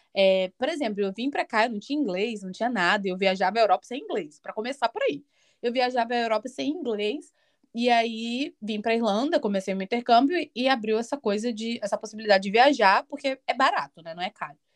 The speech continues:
Então, as pessoas olham isso como inspiração pra vida delas também, né? Tipo, "Caraca, você conseguiu, existe uma possibilidade também de eu conseguir." E, e as pessoas se inspiram nisso. E as mulheres também. Eu acho porque eu sempre compartilho a,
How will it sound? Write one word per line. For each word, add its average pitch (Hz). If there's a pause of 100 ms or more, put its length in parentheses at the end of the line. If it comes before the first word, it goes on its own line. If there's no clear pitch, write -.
(360)
Então, 269
as 240
pessoas 285
olham 294
isso 302
como 294
inspiração 294
pra 311
vida 294
delas 269
também, 285
né? 202
Tipo, -
"Caraca, -
você 214
conseguiu, 233 (380)
existe 247
uma 294
possibilidade 269
também 254
de 247
eu 262
conseguir." 262 (360)
E, 226
e 233
as 240
pessoas 269
se -
inspiram 320
nisso. 254
E 226
as 269
mulheres 233
também. 156 (140)
Eu 196
acho 208
porque 220 (320)
eu 214
sempre 269
compartilho 302
a, 208